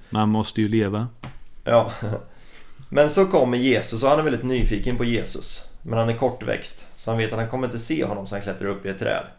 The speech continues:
Speaker 1: Mm.
Speaker 2: Och det Jesus gör är att han ser Sackaios.
Speaker 1: Mm.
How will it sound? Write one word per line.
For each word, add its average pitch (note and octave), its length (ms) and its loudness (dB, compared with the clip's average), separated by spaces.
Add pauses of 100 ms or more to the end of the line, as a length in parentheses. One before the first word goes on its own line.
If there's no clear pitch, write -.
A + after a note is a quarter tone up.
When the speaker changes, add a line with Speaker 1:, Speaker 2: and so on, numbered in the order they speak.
Speaker 1:
Mm. B2+ 260 2 (140)
Speaker 2:
Och - 60 -10
det A2 60 0
Jesus C#3+ 460 2
gör A2+ 220 6
är G#2+ 200 2
att G#2 60 -6
han A2 300 -2
ser C3 600 -2
Sackaios. - 920 -2
Speaker 1:
Mm. A#2+ 240 4